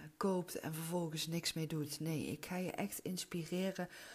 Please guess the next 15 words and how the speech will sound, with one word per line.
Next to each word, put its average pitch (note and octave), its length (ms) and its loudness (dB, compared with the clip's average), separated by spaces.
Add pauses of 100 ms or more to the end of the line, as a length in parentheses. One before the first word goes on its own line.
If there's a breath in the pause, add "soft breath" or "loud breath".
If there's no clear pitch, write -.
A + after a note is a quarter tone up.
(220 loud breath)
om F3+ 240 0
kritisch B3 480 8
te F#3+ 100 10
gaan E3 200 8
kijken F3 420 6
van, D#3+ 200 2
nou, D#3 160 4
wat F3+ 200 2
zijn F#3+ 240 2
we F#3+ 60 2
nu F3 140 0
eigenlijk D#3 480 0
aan C#3+ 140 -2
het C#3+ 160 -4
doen? D#3+ 260 2